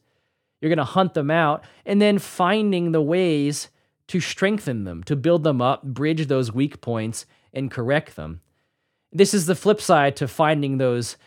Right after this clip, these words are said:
those areas of interest and honing those. You know, it's no good to be excellent at one thing and so poor at a handful of others that you're hurting people.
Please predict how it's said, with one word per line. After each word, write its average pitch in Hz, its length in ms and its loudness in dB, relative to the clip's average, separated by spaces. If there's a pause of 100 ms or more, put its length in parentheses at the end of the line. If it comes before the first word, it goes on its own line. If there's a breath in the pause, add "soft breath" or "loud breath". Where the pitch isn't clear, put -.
(140)
those 127 340 -4
areas 143 420 0
of 127 80 -2
interest 127 560 -4 (180 soft breath)
and 135 140 -4
honing 131 340 -2
those. 117 600 0 (500)
You 190 120 -2
know, 151 140 4
it's 151 160 -2
no 190 160 6
good 160 300 4
to 135 60 -4
be 127 220 -4
excellent 139 380 -4
at 98 140 -6
one 131 260 -4
thing 135 420 -2 (360 loud breath)
and 143 200 -2
so 170 260 4
poor 180 440 4
at 135 100 0
a 120 60 -2
handful 143 400 -2
of 120 100 0
others 135 360 2
that 113 140 -4
you're 107 120 -6
hurting 143 400 0
people. 95 480 -10